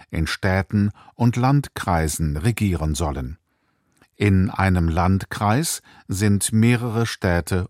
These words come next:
und Dörfer zusammengeschlossen. Es haben viel mehr Menschen die Partei A F D gewählt als bei den Wahlen vor fünf Jahren.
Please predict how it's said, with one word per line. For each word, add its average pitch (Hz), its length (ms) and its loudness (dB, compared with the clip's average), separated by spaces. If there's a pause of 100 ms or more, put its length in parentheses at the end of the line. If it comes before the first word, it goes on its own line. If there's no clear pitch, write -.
und - 340 -2
Dörfer 87 500 0
zusammengeschlossen. 92 1300 -2 (1400)
Es - 220 -2
haben 123 320 2
viel 160 400 -2
mehr 117 340 4
Menschen 110 640 0
die 101 220 -2
Partei 95 640 -2
A 95 220 0
F 92 340 -4
D 117 260 -2
gewählt 107 600 0 (400)
als - 320 -2
bei 92 160 2
den 92 260 0
Wahlen 92 480 0
vor 110 340 -2
fünf 98 460 -2
Jahren. 101 500 0